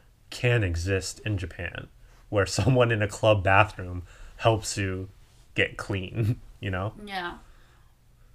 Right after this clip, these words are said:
Speaker 2: そうだね.
Speaker 1: Now, when I say helps you get clean, I don't mean he washes your hands for you.
Speaker 2: <laughs>
Speaker 1: He just gives you paper towels or gives you, you know, a breath mint or something like that.
Speaker 2: Yeah.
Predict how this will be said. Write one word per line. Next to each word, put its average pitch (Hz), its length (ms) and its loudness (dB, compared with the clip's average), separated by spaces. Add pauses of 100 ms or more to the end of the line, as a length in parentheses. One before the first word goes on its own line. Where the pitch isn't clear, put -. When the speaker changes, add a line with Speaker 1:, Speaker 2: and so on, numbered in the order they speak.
(400)
Speaker 2:
そ 214 920 -12
う 165 40 -10
だ 165 140 -10
ね. 165 340 -10 (680)
Speaker 1:
Now, 123 200 6
when 143 120 4
I 185 60 4
say 165 160 4
helps 127 300 2
you 113 80 -4
get 101 160 0
clean, 113 380 -2
I 131 60 2
don't 156 140 2
mean 117 140 0
he 107 140 0
washes 101 440 4
your 98 120 0
hands 95 340 -4
for 104 160 2
you. 143 300 4
Speaker 2:
<laughs> 640 60 4 (220)
Speaker 1:
He 196 100 4
just 160 240 2
gives 107 260 4
you 98 100 0
paper 98 320 0
towels 87 580 -2
or 90 100 -4
gives 90 360 0
you, 90 200 -2
you 87 180 -6
know, 82 220 -8 (440)
a - 60 -8
breath 92 320 0
mint 85 340 -8
or 87 160 -6
something 87 400 -8
like - 220 -14
that. - 180 -10
Speaker 2:
Yeah. 180 320 -12